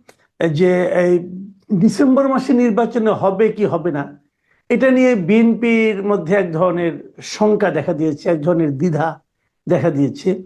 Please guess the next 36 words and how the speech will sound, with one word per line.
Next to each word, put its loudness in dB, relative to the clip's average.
এবং 2
তারা 0
বলছে 0
যে 2
ওনারা 2
বারবারই 0
দাবি -2
করছে -10
যে 2
যদি 2
ডিসেম্বরে 0
নির্বাচন -2
হয় -2
অথবা -2
যখনই -2
নির্বাচন -2
হোক, -4
সরকার 0
যেন 4
একটা 2
রোডম্যাপ 2
ঘোষণা -8
করে। -14
এই 4
রোডম্যাপের 2
কথা -2
কিন্তু 0
বিএনপির 2
নেতৃবৃন্দ 0
আরো 0
কয়েক -4
মাস -4
আগে -2
থেকেই 0
বলে 0
আসছে। -8